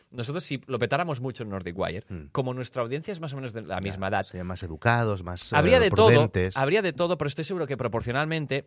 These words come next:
Speaker 1: no
Speaker 2: Sí.
Speaker 1: habría tanta gente rollo,
Speaker 2: De hecho,
Speaker 1: "¡Eh,
Speaker 2: yo,
Speaker 1: mira, te he dibujado una
Speaker 2: todos,
Speaker 1: polla!".
Speaker 2: todos los que
Speaker 1: No
Speaker 2: nos
Speaker 1: pasaría
Speaker 2: hemos,
Speaker 1: tanto.
Speaker 2: todo-,
Speaker 1: Pasaría alguna vez.
Speaker 2: todos los que nos, <laughs> sí.
Speaker 1: Seguro.
Speaker 2: Todos los que nos hemos encontrado
Speaker 1: Sí.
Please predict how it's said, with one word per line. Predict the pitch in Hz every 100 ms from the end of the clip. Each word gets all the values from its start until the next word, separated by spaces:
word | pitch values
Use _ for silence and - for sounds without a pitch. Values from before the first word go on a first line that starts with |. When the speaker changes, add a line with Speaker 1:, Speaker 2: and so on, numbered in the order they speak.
| -
Speaker 1:
no | 139
Speaker 2:
Sí. |
Speaker 1:
habría | 156 170 151
tanta | 139 127
gente | 135 123
rollo, | 120 120
Speaker 2:
De |
hecho, | 113 147 -
Speaker 1:
"¡Eh, | 240 277
Speaker 2:
yo, | 285
Speaker 1:
mira, | 294 285 277
te | 269
he |
dibujado | 269 277 262 269
una | 147 156
Speaker 2:
todos, | 165
Speaker 1:
polla!". | - 254 202 -
Speaker 2:
todos | 131 147
los | 143
que | 147
Speaker 1:
No |
Speaker 2:
nos | 123 -
Speaker 1:
pasaría | - 151
Speaker 2:
hemos, | 127
Speaker 1:
tanto. | 110 107 90
Speaker 2:
todo-, | - _ - - -
Speaker 1:
Pasaría | - 117 139 147 196
alguna | 180 165 139
vez. | 151
Speaker 2:
todos | 131 147
los | 143
que | -
nos, | 123 104 - -
<laughs> | -
sí. | - -
Speaker 1:
Seguro. | 85 101 143 151 98 123
Speaker 2:
Todos | 147 147 165
los | 147
que | -
nos | 123 120
hemos | 117 110
encontrado | 110 107 104 104 120 139
Speaker 1:
Sí. | - 95